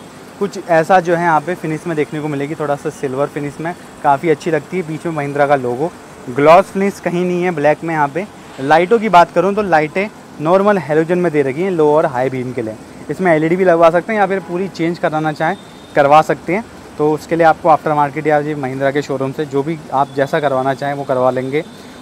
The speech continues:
Fog lamps Z six में नहीं आती हैं, तो आपको fog lamps नहीं मिलेंगी। Front skid plate मिल जाती है यहाँ पर,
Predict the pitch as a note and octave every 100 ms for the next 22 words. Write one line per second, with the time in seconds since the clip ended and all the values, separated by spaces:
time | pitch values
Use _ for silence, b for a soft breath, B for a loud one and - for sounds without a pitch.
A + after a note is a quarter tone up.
0 | - F#3+ G3 G#3 A3 A#3 - - - -
1 | - - - D#3 A3 - F#3 F#3+ F#3+ F#3+
2 | C#3+ E3 D3 G#2+ A#2+ A#2 G#2+ C#3 C#3 -
3 | E3+ D3+ C3 D3 D#3 E3 D#3+ D#3 D#3 E3+
4 | F3 F3+ F3+ E3+ - G3+ - E3+ G3 F#3+
5 | F3 E3+ D3+ F3+ E3 D3+ G#3+